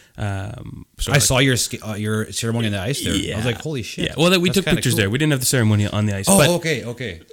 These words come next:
Speaker 1: but regardless, we, um, we had, um, so, like, uh, for the reception, like, the ceremony was just our colors were red and white, but it wasn't, like, overtly Red Wings necessarily. But it's
Speaker 2: Canada.
Speaker 1: more hockey themed.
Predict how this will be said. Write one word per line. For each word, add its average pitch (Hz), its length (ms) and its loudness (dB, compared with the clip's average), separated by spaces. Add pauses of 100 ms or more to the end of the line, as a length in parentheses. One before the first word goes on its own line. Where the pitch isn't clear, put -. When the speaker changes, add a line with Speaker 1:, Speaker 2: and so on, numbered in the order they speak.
(200)
Speaker 1:
but 131 140 2
regardless, 123 480 2
we, 113 340 2
um, 104 440 0 (640)
we 113 200 -6
had, 110 680 -4 (440)
um, 98 560 -6 (960)
so, 113 200 -6
like, 107 300 -8 (260)
uh, 101 140 -4
for - 120 -2
the 131 120 0
reception, 113 440 0
like, 107 140 -2 (100)
the 120 140 -6
ceremony 143 500 0
was 110 160 0
just - 300 -4
our 107 80 -2
colors 107 340 -4
were 104 60 -6
red 104 160 -4
and 101 100 -8
white, 98 220 -8
but 107 100 -10
it 104 40 -8
wasn't, 104 240 -6
like, 101 160 -8
overtly 101 680 -6
Red 104 180 -8
Wings 104 200 -4
necessarily. 117 540 -2
But - 720 -12
it's 113 100 2
Speaker 2:
Canada. 120 60 2
Speaker 1:
more 110 120 4
hockey 104 320 -4
themed. 117 300 -6